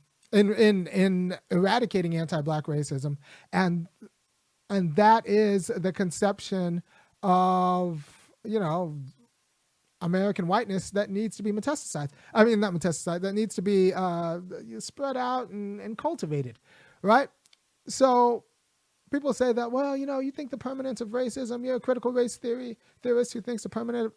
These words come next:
permanence of racism is intractable." I'm like, "Well, the permanence of racism is a matter, uh, isn't a matter of biology. There's nothing defective in their D N A.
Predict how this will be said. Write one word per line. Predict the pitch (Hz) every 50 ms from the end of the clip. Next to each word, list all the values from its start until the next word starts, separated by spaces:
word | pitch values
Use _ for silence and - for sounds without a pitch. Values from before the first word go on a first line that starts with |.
| _ _
permanence | - 220 226 233 233 240 - 208
of | 196
racism | 208 226 220 202 - 233 202 220 220 208
is | 202 185 196
intractable." | - 226 214 202 - 226 233 226 214 - 202 185 190 196 - _ - - - - - - -
I'm | 240 277
like, | 294 240 -
"Well, | 294 302 302 302 294 240 233
the | 233 269
permanence | 240 294 294 330 349 339 -
of | 247 202
racism | 208 226 240 233 - 214 175 160 180 175 180 -
is | 226 220 226 202 208
a | 190
matter, | 185 208 214 220 220 220 220 220 -
uh, | 202 196 190 185 185 196
isn't | 226 240 240 240 269 247
a | 233
matter | 214 208 202 202
of | 190 170
biology. | 165 160 160 165 160 165 175 170 143 127 139
There's | 135 175 196 -
nothing | 320 349 - - 330 233 - - _ _ _ _ _ _ _ _ - 151
defective | - 190 - - 185 170 - - 175 151
in | 165 165
their | 160 156 147
D | 139 156 151 151
N | 151
A. | 147 135 117 120